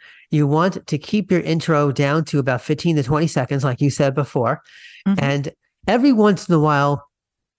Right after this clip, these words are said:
Speaker 1: it's okay to have, like, a sixty second intro, but you can't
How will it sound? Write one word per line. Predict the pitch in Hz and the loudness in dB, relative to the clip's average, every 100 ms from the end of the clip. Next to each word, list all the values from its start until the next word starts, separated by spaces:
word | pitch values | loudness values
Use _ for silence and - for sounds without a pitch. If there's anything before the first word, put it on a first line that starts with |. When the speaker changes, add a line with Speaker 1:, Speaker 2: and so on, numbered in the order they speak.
| _ _ _ _ | _ _ _ _
Speaker 1:
it's | 160 - | -6 -2
okay | 175 175 - 139 139 - | -2 -2 -2 0 0 -2
to | 139 | -2
have, | 139 131 | -2 -2
like, | 127 | -2
a | 127 | -4
sixty | - 190 - 190 | -2 -2 -2 -2
second | 147 151 131 117 | 0 -2 -2 -4
intro, | 117 - 113 | -4 -2 -4
but | 110 139 | -4 -6
you | 139 | -6
can't | - - 180 170 - | -8 -2 0 -2 -6